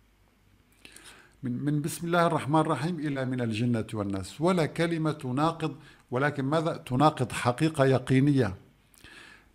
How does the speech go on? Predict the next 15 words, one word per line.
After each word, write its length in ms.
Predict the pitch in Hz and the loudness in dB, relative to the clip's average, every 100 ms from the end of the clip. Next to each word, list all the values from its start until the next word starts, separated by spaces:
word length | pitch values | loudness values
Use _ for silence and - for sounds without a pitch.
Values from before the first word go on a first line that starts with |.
| _ _ | _ _
ليست 600 | 131 139 156 160 147 - | -6 -2 0 0 0 0
نظرية 600 | 139 135 123 139 151 151 - | 2 4 4 4 6 4 2
التطور 600 | 139 - 131 143 139 131 | 0 0 4 4 6 4
التي 360 | 127 139 147 | 2 0 -2
لم 320 | 131 151 170 135 | 0 0 0 -2
تثبت 560 | - 185 - - 143 - 135 | -2 -2 -2 -4 -6 -6 -6
نهائيا. 880 | 123 117 139 147 156 139 131 139 127 - - - | -2 -2 -2 -2 0 4 4 2 -4 -14 -20 -6
هذه 300 | 120 120 135 | -4 0 0
ليست 360 | 160 151 139 - | 0 -2 -4 -4
حقيقة 440 | 120 131 123 110 | -6 -4 -4 -4
علمية، 480 | 101 104 104 95 90 _ _ _ _ _ | -4 -4 -6 -6 -12 _ _ _ _ _
هذه 300 | 113 117 127 | -10 -6 -4
ن-، 240 | 143 151 131 | -4 -6 -4
فرضية 540 | - 143 135 180 139 | 2 2 2 2 0
حتى، 360 | - 95 - | 0 -8 -10